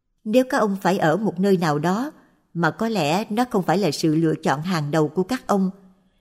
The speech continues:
các ông vẫn biết làm thế nào để giữ cho mình được hài lòng trong khi các ông hành tập ở đó. Nếu đến lúc để đi nơi khác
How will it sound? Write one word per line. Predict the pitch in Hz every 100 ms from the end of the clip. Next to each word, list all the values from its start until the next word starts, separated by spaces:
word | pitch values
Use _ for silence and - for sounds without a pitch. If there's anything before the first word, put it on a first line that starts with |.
| _ _ -
các | 277
ông | 214 190
vẫn | 247 190
biết | 285 196
làm | 190 143
thế | - 254
nào | 202 165 147 135 -
để | 185
giữ | 190 170 156
cho | - 190
mình | 180 143
được | 151 170
hài | 180 156
lòng | 147 165 147 - _ _ -
trong | 208 175
khi | 196
các | - 233
ông | 180
hành | 180 170 135
tập | 156 -
ở | 165
đó. | 175 196 254 - _ _ _ _ _ _ _ _ _ _ _ _ _
Nếu | 202 233
đến | 202 226
lúc | 233 285
để | 175 180
đi | 196
nơi | 175 196 185
khác | 233 262